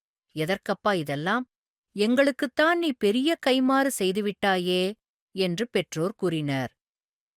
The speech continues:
இதைக் கேட்ட மார்டின் சற்று புரியாமல் விழித்தான். "உன்னுடைய நேர்மையான ஆட்சியில் மக்கள் மிகவும் சந்தோஷமாக இருக்கிறார்கள் என்ற செய்தி கேட்டு அறிந்தோம்.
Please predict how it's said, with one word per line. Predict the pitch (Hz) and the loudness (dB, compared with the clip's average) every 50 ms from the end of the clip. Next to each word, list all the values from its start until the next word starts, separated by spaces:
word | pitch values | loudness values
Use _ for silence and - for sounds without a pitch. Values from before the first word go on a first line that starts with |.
| _ _ _ | _ _ _
இதைக் | - 254 254 269 277 262 - - | -4 -2 0 0 0 0 -2 -2
கேட்ட | - 254 285 269 _ - 285 247 | 0 2 0 2 _ 0 0 0
மார்டின் | 190 160 160 175 202 214 220 202 196 160 151 175 - _ _ | 0 0 0 0 0 0 0 -2 -2 -2 -4 -6 -10 _ _
சற்று | - - - 202 - _ - 180 160 _ | -10 -6 -4 -4 -4 _ -4 -8 -6 _
புரியாமல் | - 175 175 190 196 202 190 180 156 139 139 160 170 | -6 -6 -4 -4 -4 -4 -4 -4 -4 -4 -6 -6 -6
விழித்தான். | 156 175 - 147 139 - - 131 123 117 113 120 - _ _ _ _ _ _ _ _ _ _ _ _ _ _ _ _ _ _ _ _ _ _ | -6 -6 -6 -6 -8 -8 -6 -6 -6 -6 -8 -12 -16 _ _ _ _ _ _ _ _ _ _ _ _ _ _ _ _ _ _ _ _ _ _
"உன்னுடைய | - 277 311 320 349 349 339 339 311 277 | -2 0 2 2 4 4 4 4 2 2
நேர்மையான | 233 220 220 254 302 330 330 330 320 320 320 330 339 349 359 339 | 2 2 2 2 2 2 0 0 0 2 2 2 2 2 2 2
ஆட்சியில் | 277 233 226 226 - - - 269 233 220 170 170 233 - _ _ - | 2 2 0 0 -2 -4 -4 -2 -2 -2 -2 -4 -6 -10 _ _ -6
மக்கள் | 185 196 196 - - - 214 196 | -2 -2 -2 -2 0 -2 0 0
மிகவும் | 165 156 165 170 190 202 208 226 269 302 320 | 0 -2 -4 -2 0 0 0 0 0 -2 -2
சந்தோஷமாக | - - 196 185 202 208 233 247 269 262 - - 269 262 269 269 269 262 - 330 320 | -4 -2 -2 -2 0 2 2 2 2 0 0 0 0 2 4 2 2 2 2 0 2
இருக்கிறார்கள் | 294 262 233 220 - 220 208 202 196 190 180 180 185 170 151 | 0 0 -2 -4 -2 -2 0 0 0 0 0 0 -2 -4 -4
என்ற | 151 160 160 160 156 147 | -4 -6 -4 -4 -4 -6
செய்தி | - - 160 165 185 185 185 147 - | -6 -4 -4 -4 -4 -4 -6 -8 -6
கேட்டு | - 143 151 160 - - 247 | -6 -6 -6 -4 -2 -2 0
அறிந்தோம். | 233 208 190 180 170 147 147 139 127 120 | 0 0 0 -2 -2 -2 -2 -2 -2 -4